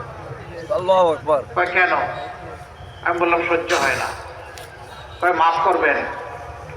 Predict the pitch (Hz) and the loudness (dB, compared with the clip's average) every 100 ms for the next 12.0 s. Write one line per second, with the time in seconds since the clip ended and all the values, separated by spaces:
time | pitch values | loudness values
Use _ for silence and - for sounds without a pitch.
0 | - - - - 175 208 208 202 196 196 | -14 -16 -4 0 2 4 4 6 4 4
1 | 190 185 190 190 185 180 214 190 180 180 | 4 4 4 4 4 4 4 6 6 6
2 | 180 190 190 196 190 170 160 151 143 143 | 4 4 2 2 4 4 4 2 2 -2
3 | - 120 - - - - - - - - | -6 -10 -10 -14 -14 -14 -14 -14 -14 -14
4 | - - - - - 190 208 208 214 226 | -16 -16 -16 -18 0 4 6 6 6 6
5 | 214 208 226 240 240 233 254 262 214 196 | 4 6 4 6 6 6 6 6 6 4
6 | 220 202 202 185 180 165 170 156 143 127 | 4 4 6 6 4 4 4 4 4 2
7 | 123 - - - - - - - - - | 0 -2 -6 -10 -14 -14 -14 -16 -16 -16
8 | - - - - - - - - - - | -16 -14 -10 -6 -6 -8 -10 -14 -14 -14
9 | - - - 202 233 262 254 254 - - | -14 -14 -2 6 6 6 4 0 -4 -6
10 | - - - - - - - - - - | -8 -8 -10 -12 -16 -16 -16 -16 -16 -16
11 | - 247 294 - 320 294 277 269 240 | -2 2 2 2 4 6 4 4 4